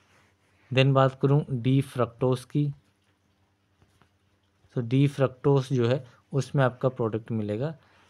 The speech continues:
mixture of mannitol and sorbitol। इसके अलावा एक और इंपॉर्टेंट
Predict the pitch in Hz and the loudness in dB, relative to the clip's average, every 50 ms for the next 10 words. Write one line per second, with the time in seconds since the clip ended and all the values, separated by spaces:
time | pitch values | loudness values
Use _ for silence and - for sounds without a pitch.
0 | _ _ _ _ - - - - 127 120 120 123 117 - - - - 143 131 139 | _ _ _ _ -20 -20 -10 -4 -2 0 0 -2 -2 -4 -8 0 2 4 4 4
1 | 135 - - - 131 117 113 110 110 107 - 113 110 113 117 127 143 156 147 143 | 2 0 -2 -2 -2 0 0 0 -2 -2 -2 -2 -2 0 0 -2 -2 -4 -6 -10
2 | - _ _ _ _ - - - 131 113 107 110 113 123 120 120 107 92 92 - | -14 _ _ _ _ -20 -2 2 4 4 4 2 -2 -4 -4 -4 -6 -8 -8 -14
3 | - _ _ _ _ _ _ _ _ _ _ _ _ _ _ _ _ _ _ _ | -20 _ _ _ _ _ _ _ _ _ _ _ _ _ _ _ _ _ _ _
4 | _ _ _ - 139 135 - - 147 131 139 135 131 139 143 143 143 135 123 - | _ _ _ -8 -8 -8 -4 -2 0 2 2 2 4 2 2 0 -2 -6 -6 -2
5 | 131 131 127 127 127 123 120 127 127 123 135 131 131 131 131 | 0 0 2 0 -2 -2 -4 -4 -4 -2 -2 -2 -2 -4 -6